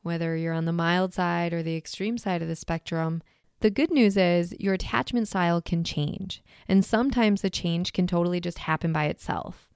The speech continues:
When you're in a relationship with a securely attached person, that in itself can facilitate emotional closeness and a sense of calmness and stability.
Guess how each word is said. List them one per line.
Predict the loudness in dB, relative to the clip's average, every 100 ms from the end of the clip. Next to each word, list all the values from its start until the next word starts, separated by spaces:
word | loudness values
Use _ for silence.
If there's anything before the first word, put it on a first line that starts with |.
| _ -20 _
When | 2 4 4
you're | 2 2
in | 2
a | 0
relationship | 0 -2 -4 -4 -4 -4
with | -4 -4
a |
securely | -2 -4 -2 0 2 2 -2
attached | -6 -8 -10 -8 -6 -6
person, | -4 -4 -2 -2 -2 -4 -10 -8 2
that | 4 4 2
in | 2
itself | 2 -2 0 2 4 2 -2 -2
can | 0 2
facilitate | 0 -2 0 0 0 -2 -2 -2 -4 -4
emotional | -2 0 -2 -2 -2
closeness | 0 0 0 -2 -4 -4 -8 -20 -20 -20 -2
and | 2
a | 2
sense | 2 0 0
of | -4
calmness | -8 0 4 4 4 4 2 -2
and | -6 -4 -4
stability. | -6 -8 -6 -4 -4 -4 -8 -12 -14